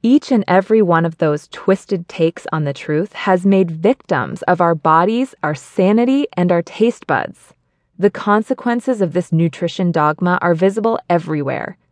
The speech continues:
Rampant heart disease and obesity are major public health threats. Diet books are bestsellers year-round. Many people can't lose weight, and many others can't figure out why they feel just plain crappy when they're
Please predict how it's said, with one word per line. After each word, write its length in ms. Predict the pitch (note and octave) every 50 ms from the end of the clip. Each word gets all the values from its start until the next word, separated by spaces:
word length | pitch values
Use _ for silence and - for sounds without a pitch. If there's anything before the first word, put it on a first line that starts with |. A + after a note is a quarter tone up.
| _ _ _ _ _ _ _ _
Rampant 500 | - D#3 E3+ F3+ F#3 G#3 - A3+ G3+ F#3
heart 240 | D#3 - F3 - F3+
disease 420 | - G3 F3+ F#3 G3 G3 G3 G#3 G3+
and 140 | F#3+ E3+
obesity 580 | D#3 D3+ D3+ F3 F3 F#3 - - G3 G#3 G3+ -
are 140 | - E3+ E3+
major 500 | E3+ E3+ E3+ F3 F#3+ A#3 B3 G#3 F#3+ D#3+
public 360 | - D#3+ D#3+ D3 D3+ D3 -
health 260 | - D#3 C#3 C#3 - -
threats. 520 | - C3+ C3 D#3 - _ _ - - _ _ _ _ _ _ _ _ _ _ _ _ _ -
Diet 380 | F3 F#3 F3 F3+ G3 G#3 - G3
books 280 | G3+ G3+ G3+ - -
are 120 | - E3 D#3+
bestsellers 840 | D3 - E3 F3+ F#3 - - - F3+ E3 E3 E3+ F3 F#3 F#3+ F3 F3
year-round. 760 | E3+ E3 F#3 G3 F#3+ F3 D3+ C#3+ C#3+ D3 D#3 F#3+ G#3+ - - _ _ _ _ _ _ _ _ _ _ _ _ _ _ _ -
Many 240 | F#3+ G#3 A#3 C4 -
people 280 | - C4 B3+ C4 C4
can't 420 | B3 - - - G#3 G#3 A3 - -
lose 280 | G3 G3+ G#3 G#3 F#3+
weight, 320 | F3 F3 E3 E3+ G3+ A3+ -
and 200 | - G3 F#3+ G3
many 260 | G3+ A3 A#3+ B3 -
others 380 | - G3 A3 B3 A3+ G3 - -
can't 380 | - - - - G#3+ A3+ - -
figure 340 | - A3+ G#3+ F3+ G3 F3+ F#3
out 220 | F3+ F#3+ F3+ -
why 140 | F3 F3 F3
they 120 | F#3 F3+
feel 460 | F3 - _ - A3+ A3+ A3 F#3 D#3
just 520 | C#3+ - - - F#3 F3 F#3+ - - - -
plain 340 | - - - F3+ E3+ E3 E3
crappy 680 | - - - - G3+ G#3 B3+ C4 - E3+ C#3+ C#3 D#3+ - _ _ _ _ _ _
when 220 | - F#3+ F#3+ F#3+
they're 320 | F#3+ F#3+ F#3 F3+ F3+ F#3+